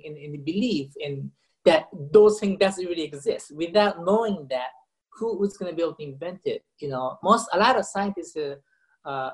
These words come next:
uh, probably deny what I'm talking about, but if you deny it, that will never happen. So if you really accept it and, and endeavor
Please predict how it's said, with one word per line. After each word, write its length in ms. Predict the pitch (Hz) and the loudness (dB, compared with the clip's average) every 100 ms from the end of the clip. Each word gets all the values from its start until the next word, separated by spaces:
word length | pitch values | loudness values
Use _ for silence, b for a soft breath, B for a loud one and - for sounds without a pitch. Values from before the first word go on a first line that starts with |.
| - | -10
uh, 80 | 135 _ _ - | -14 _ _ -8
probably 220 | - 156 139 | -4 -4 -4
deny 680 | 135 135 165 302 311 165 127 | -8 -2 -2 -2 -2 -2 0
what 120 | 127 | -4
I'm 100 | 131 | -6
talking 460 | 123 160 202 - 135 | -2 2 2 -2 -10
about, 440 | 117 120 120 - 139 | -8 -4 -4 -4 -2
but 160 | 131 - _ _ - | -2 -4 _ _ -10
if 160 | 180 208 | -4 0
you 140 | 147 | 0
deny 440 | 151 156 214 269 185 | 0 2 4 6 4
it, 260 | 139 135 _ | 0 -2 _
that 180 | 175 151 | 0 2
will 100 | 143 | 0
never 280 | 156 175 147 | -2 -2 -4
happen. 560 | 135 - 160 156 127 120 | -8 -8 -6 -6 -8 -12
So 440 | - - 123 120 - _ _ - | -12 -4 -4 -4 -8 _ _ -8
if 200 | 170 - | -6 2
you 140 | 190 | 6
really 300 | 185 202 190 | 10 10 8
accept 480 | 175 160 - 220 208 | 6 2 4 4 6
it 160 | 185 175 - | 4 4 -4
and, 220 | 156 190 - - | -8 -8 -18 -8
and 220 | 156 151 143 | -6 -4 -2
endeavor 640 | 156 160 202 196 175 | -2 6 8 8 6